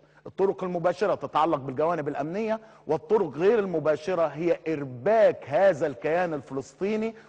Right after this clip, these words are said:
ومعاناته من عدم الاستقرار ومعاناة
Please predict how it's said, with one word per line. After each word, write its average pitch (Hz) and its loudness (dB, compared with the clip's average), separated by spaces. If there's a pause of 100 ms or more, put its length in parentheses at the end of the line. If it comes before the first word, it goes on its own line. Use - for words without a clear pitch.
ومعاناته 165 0
من 147 -4
عدم 170 0
الاستقرار 196 -2 (200)
ومعاناة 185 2